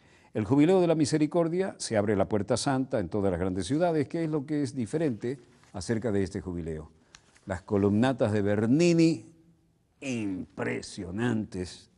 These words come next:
Caminar por ahí es pisar la historia de los imperios, ¿eh? Y enfrente está,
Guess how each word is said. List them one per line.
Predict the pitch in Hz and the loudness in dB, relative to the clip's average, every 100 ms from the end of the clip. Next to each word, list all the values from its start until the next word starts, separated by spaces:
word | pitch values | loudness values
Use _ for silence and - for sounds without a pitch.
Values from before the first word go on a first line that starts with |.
| _ _ _ _ _ _ _ - | _ _ _ _ _ _ _ -10
Caminar | 107 101 104 104 | -6 -4 -2 -4
por | 107 | -2
ahí | 98 110 | 0 0
es | 107 | 0
pisar | - 95 85 104 | -4 -10 -6 -6
la | 101 82 | -6 -8
historia | - - 104 104 95 107 - 95 | -12 -12 -8 -6 -8 -10 -12 -10
de | |
los | 92 87 92 | -8 -10 -12
imperios, | 78 - - 85 78 78 - | -14 -14 -12 -12 -14 -18 -20
¿eh? | 104 _ _ _ _ _ _ _ _ _ - - _ _ _ _ _ _ _ _ | -20 _ _ _ _ _ _ _ _ _ -20 -20 _ _ _ _ _ _ _ _
Y | 160 | -6
enfrente | 185 - 147 123 110 143 - - - | -4 2 4 4 2 -2 -2 -16 -12
está, | 92 - 139 - | -10 -2 -2 -2